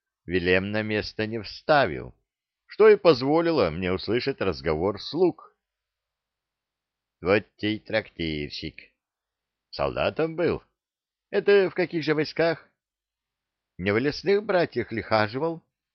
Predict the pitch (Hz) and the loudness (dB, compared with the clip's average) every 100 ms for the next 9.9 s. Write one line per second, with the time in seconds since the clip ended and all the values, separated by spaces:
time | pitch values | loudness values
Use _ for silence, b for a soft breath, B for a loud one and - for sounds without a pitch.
0 | _ _ _ _ _ _ _ _ _ _ | _ _ _ _ _ _ _ _ _ _
1 | _ _ _ _ - - 123 160 170 147 | _ _ _ _ -8 2 6 6 4 2
2 | 151 147 147 170 165 156 - 104 85 67 | 0 0 -2 2 2 0 -6 -4 -2 -2
3 | 58 53 - _ _ _ - 110 170 143 | -6 -12 -16 _ _ _ -2 4 4 4
4 | 160 170 165 - 147 139 120 120 120 151 | 2 2 2 0 -4 0 0 0 0 0
5 | 139 127 123 - 131 120 117 - 113 107 | -2 -4 -6 -2 0 0 -4 -6 -8 -4
6 | 101 101 - - 127 107 62 60 _ _ | -6 -6 -8 -6 -6 -6 -12 -14 _ _
7 | _ _ _ _ _ _ - 117 98 95 | _ _ _ _ _ _ 0 0 0 -4
8 | 104 107 110 107 104 95 101 - 101 98 | -2 0 0 2 2 2 -2 -2 -6 -6
9 | 95 98 90 87 131 98 - 76 69 | -4 -4 -2 2 4 4 2 -4 -4